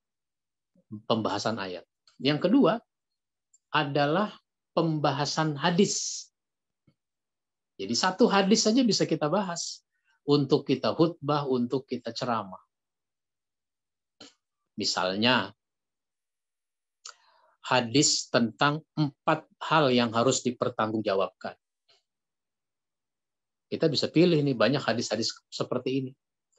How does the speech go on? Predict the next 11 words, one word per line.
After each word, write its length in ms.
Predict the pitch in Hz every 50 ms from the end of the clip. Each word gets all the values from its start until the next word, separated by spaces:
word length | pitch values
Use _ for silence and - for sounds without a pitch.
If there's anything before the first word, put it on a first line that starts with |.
| _ _ _ _ _ _ _ _ -
"La 160 | 101 101 98
tazulu 580 | - - 92 87 - 120 123 123 120 120 113 - -
qadama 480 | 113 107 101 98 95 95 90 87 110
'abdin 340 | 131 123 120 117 123 117 113 110
fi 160 | - 117 107
yaumil 400 | 110 123 131 127 120 113 110 -
qiyamah 480 | - 107 98 110 123 127 123 123 120 110
hatta 400 | - - 127 113 - _ - 113
yus'ala 640 | 107 110 - - - - - 120 117 120 120 - -
an 160 | 123 117 117
arba'in." 580 | 107 117 117 113 110 117 123 139 147 135 117